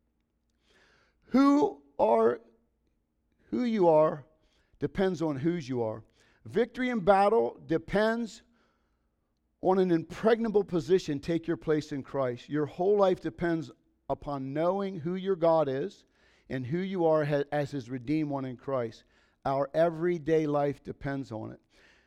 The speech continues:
In Acts nineteen eleven through twenty, there were seven sons of a man named Sceva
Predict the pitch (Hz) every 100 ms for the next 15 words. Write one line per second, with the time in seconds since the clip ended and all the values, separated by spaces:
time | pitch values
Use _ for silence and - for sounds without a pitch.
0 | _ _ _ _ _ _ _ 175 190 240
1 | - 220 214 240 - 214 208 180 190 208
2 | 190 190 - 185 196 170 160 156 147 202
3 | 208 233 208 - 180 170 147 143 151 160
4 | 165 160 151 143 - 170 180 127 127